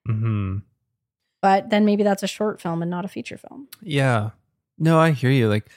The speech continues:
Speaker 1: there's definitely some really, like, brutal and shocking things that I'll take away from this movie. Some sequences and some visuals that I think are done really, really well.
Speaker 2: Yeah.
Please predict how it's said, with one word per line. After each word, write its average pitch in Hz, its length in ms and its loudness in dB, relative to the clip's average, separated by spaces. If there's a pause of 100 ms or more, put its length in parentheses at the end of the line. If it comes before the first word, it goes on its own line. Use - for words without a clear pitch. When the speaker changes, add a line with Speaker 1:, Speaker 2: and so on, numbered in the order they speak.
(380)
Speaker 1:
there's 147 200 2
definitely 180 340 2
some 127 300 2
really, 113 320 4
like, 98 240 -2
brutal 107 540 0
and 98 300 -4
shocking 98 480 -2
things 98 280 -4
that 95 100 0
I'll 95 100 0
take 107 220 -4
away 87 200 -6
from 113 200 -6
this 110 200 -4
movie. 123 400 -4 (1040)
Some 120 160 -4
sequences 113 680 -2
and 117 120 -2
some 107 180 -6
visuals 110 640 -2
that 101 380 0 (100)
I 113 120 0
think 101 260 -4
are 107 80 0
done 101 260 0
really, 101 340 0
really 104 280 0
well. 92 280 0
Speaker 2:
Yeah. 147 200 2